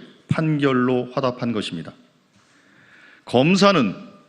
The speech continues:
이재명 대표가 하지도 않은 말을 만들고 조작, 왜곡해서 기소했는데 그것을 무비판적으로 판결했으니 제대로 된 판결일 수가 없는 것입니다. 더불어민주당은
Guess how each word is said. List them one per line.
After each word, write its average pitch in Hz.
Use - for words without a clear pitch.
이재명 175
대표가 160
하지도 226
않은 165
말을 151
만들고 139
조작, 135
왜곡해서 151
기소했는데 110
그것을 135
무비판적으로 143
판결했으니 131
제대로 120
된 120
판결일 135
수가 101
없는 113
것입니다. 82
더불어민주당은 156